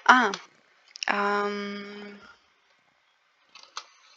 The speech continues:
є один ютубер, е, є один такий канал. Я не пам'ятаю, на жаль, як він називається точно. Ем,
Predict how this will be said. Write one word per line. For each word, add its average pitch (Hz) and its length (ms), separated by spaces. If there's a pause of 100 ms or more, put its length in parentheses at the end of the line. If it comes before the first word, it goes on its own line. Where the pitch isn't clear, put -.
(760)
є 214 300
один 214 340
ютубер, 226 680
е, 196 400
є 190 160
один 202 200
такий 202 200
канал. 196 600 (560)
Я 220 60
не 208 60
пам'ятаю, 208 400
на 196 120
жаль, 196 140
як 202 140
він 202 80
називається 202 460
точно. - 440 (100)
Ем, 196 460